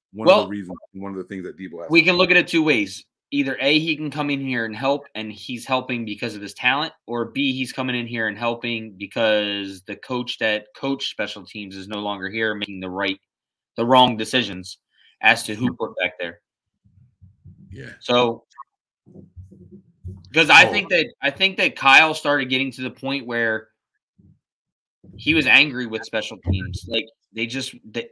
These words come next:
Speaker 2: they haven't been successful the entire tenure of Kyle Shanahan's era here. And <clears throat> we just couldn't get things. Like, you look at guys that were great returners in college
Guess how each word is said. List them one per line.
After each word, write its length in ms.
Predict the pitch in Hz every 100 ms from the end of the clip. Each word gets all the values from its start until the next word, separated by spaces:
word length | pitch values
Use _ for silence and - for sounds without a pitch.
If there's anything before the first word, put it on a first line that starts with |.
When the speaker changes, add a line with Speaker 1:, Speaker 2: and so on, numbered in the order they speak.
| 123
Speaker 2:
they 180 | 123 120
haven't 380 | 131 139 147 131
been 120 | 131
successful 600 | 123 - 131 131 120 117
the 120 | 113
entire 640 | 107 123 123 123 113 - _ _ _
tenure 540 | - 143 156 120 104 - _ _ _ _ _ -
of 480 | 123 120 113 107 - -
Kyle 220 | - 123 120
Shanahan's 560 | 127 123 113 120 110
era 320 | - 120 156 120
here. 440 | 107 98 104 - _ _ _ _ _ _
And 480 | 123 127 123 117 113 _ _ _ _ _ _ _ -
<clears throat> 280 | 233 175
we 120 | 143 143
just 220 | 175 -
couldn't 200 | 175 151
get 160 | 143
things. 200 | 180 165
Like, 200 | 135 123 _ _ _ _ _ -
you 140 | 165
look 160 | 185 190
at 60 |
guys 360 | 139 139 156 156
that 100 | 131
were 140 | 131
great 360 | 104 117 151 135
returners 520 | 135 131 135 135 120
in 120 | 113
college 640 | - 131 135 113 113 -